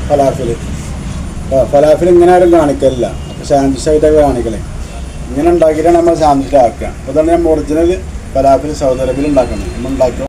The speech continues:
നമ്മൾ ഉണ്ടാക്കുക. റൊട്ടിയിലല്ല കേട്ടോ, എല്ലാവരും റൊട്ടിയിലല്ല ഉണ്ടാക്കല്. സാമൂല് ഉണ്ടാക്കിയ വേറെ വൈബാണ്, അത് വേറെ ടേസ്റ്റാണ്. അവിടെ എല്ലാവരും ഉണ്ടാക്കി വെക്കില്ല ഇതുവരെ. ഞാൻ സാമൂലിയിലാണ് ഉണ്ടാക്കാൻ പോകുന്നത്. അപ്പോൾ മിഞ്ഞാന്ന് കേയി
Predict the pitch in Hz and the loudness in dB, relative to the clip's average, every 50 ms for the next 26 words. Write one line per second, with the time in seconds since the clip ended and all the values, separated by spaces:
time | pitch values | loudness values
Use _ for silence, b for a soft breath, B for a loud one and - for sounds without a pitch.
0 | - _ - 165 156 135 131 123 123 123 127 120 120 143 147 151 143 131 120 107 | -10 _ -4 -2 0 0 0 0 0 0 0 -2 -2 0 0 0 0 0 -2 -4
1 | - 104 98 - - - - - - - - 123 135 143 143 151 160 170 175 165 | -6 -6 -8 -8 -10 -10 -10 -10 -10 -8 -6 -4 -2 0 2 2 4 4 2 2
2 | - - 156 160 165 170 160 156 147 139 139 131 131 135 - - - - - - | 0 0 0 2 2 2 2 2 2 0 0 0 -2 -2 -4 -4 -6 -6 -8 -8
3 | - - - - - - - - - - - - 147 147 156 165 170 185 185 185 | -8 -8 -8 -8 -8 -8 -6 -6 -6 -6 -4 0 0 2 4 4 4 4 6 4
4 | 175 170 175 170 160 151 147 151 151 147 135 120 113 113 104 - - - - - | 4 4 4 4 4 4 4 4 2 0 0 -2 -4 -6 -8 -8 -8 -10 -10 -10
5 | - - - - - - - - - - - - - - - - - - - - | -10 -10 -10 -12 -12 -10 -10 -10 -10 -10 -10 -10 -10 -8 -8 -8 -8 -8 -10 -10
6 | - - - 131 143 147 151 151 147 151 156 151 135 - - - 123 107 92 - | -10 -10 -6 -2 0 2 2 2 2 2 2 2 2 0 -2 -4 -4 -4 -6 -6
7 | - - - - - - - - - - - - 139 143 147 156 156 160 170 170 | -8 -8 -10 -10 -10 -10 -10 -10 -10 -10 -8 -6 -4 -2 -2 2 2 4 4 4
8 | 175 170 156 160 165 185 180 156 147 156 151 156 143 135 131 127 135 - - - | 4 4 4 4 4 2 2 2 2 0 0 0 2 2 0 0 0 -2 -6 -8
9 | - - - - - - - - - - - - - 131 135 139 147 165 175 175 | -10 -10 -10 -10 -10 -10 -10 -10 -8 -8 -8 -8 -6 -2 0 2 4 4 4 4
10 | 180 165 156 156 156 151 156 156 160 156 143 143 131 123 123 120 117 107 - - | 4 4 4 2 2 2 4 4 2 2 2 2 2 2 2 0 0 -2 -4 -8
11 | - - - - - - - - - - - - - - - - - - - - | -10 -10 -10 -10 -10 -12 -12 -12 -12 -10 -10 -10 -10 -10 -10 -10 -10 -10 -10 -10
12 | - - - - - - - - - - - - - - - - 185 196 190 190 | -8 -8 -8 -10 -10 -12 -10 -10 -10 -10 -10 -10 -12 -10 -6 -2 0 2 4 4
13 | 180 175 170 170 170 170 180 180 170 175 170 156 151 | 4 4 4 4 4 6 4 4 4 4 2 2 0